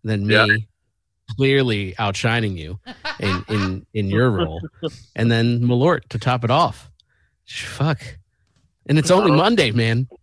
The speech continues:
Speaker 2: I know, right? Well, I, I
Speaker 1: <laughs>
Speaker 2: missed the first part of what you said 'cause those dulcet tones just lulled me right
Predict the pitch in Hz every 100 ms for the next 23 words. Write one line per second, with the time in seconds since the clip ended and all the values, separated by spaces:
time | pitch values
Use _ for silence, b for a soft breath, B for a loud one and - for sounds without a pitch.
0 | _ _ _ _ _ _ _ _ _ 104
1 | 117 131 120 101 104 117 - _ _ _
2 | _ _ _ 123 127 135 151 - 135 143
3 | - 147 - 131 - 135 - 131 123 117
4 | 113 117 - 113 _ 113 110 107 117 113
5 | 120 113 117 120 113 101 92 104 107 110
6 | 104 104